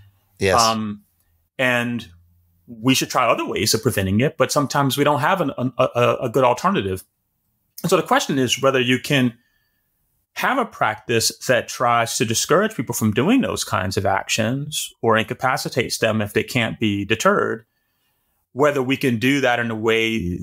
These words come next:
Speaker 2: that you can really justify to the people who are harmed by the practice. And I think that's
Speaker 1: Mm.
Speaker 2: kind of the, the, the, the, the difficult philosophical question, if, if there is one here.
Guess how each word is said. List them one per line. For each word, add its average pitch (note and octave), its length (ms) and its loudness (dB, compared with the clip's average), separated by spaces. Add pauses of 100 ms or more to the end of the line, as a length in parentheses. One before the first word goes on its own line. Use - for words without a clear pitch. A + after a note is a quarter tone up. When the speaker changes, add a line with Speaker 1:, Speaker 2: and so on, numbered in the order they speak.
(140)
Speaker 2:
that G#2+ 400 0
you A#2 100 -2
can A2 180 2
really A2 200 2
justify A2+ 580 0
to - 140 -6
the G#2+ 80 2
people G#2 560 2
who A2+ 180 -2
are G#2 100 4
harmed C3+ 300 2
by G2 140 -2
the D#2+ 80 -4
practice. - 800 -20 (320)
And C3 80 -2
I C3+ 40 -2
think B2+ 200 -4
that's G2+ 300 2
Speaker 1:
Mm. D#2+ 40 -12
Speaker 2:
kind A#2 260 -2
of G#2 120 -4
the, G#2+ 180 0 (140)
the, G#2 340 2
the, F#2 200 -6
the, A2+ 200 -2
the A2+ 100 -2
difficult A#2 500 -2
philosophical G#2+ 560 0
question, G#2 460 0
if, - 140 -6 (100)
if - 180 0
there G2+ 180 4
is G2+ 160 -2
one A2 180 0
here. G#2+ 320 -6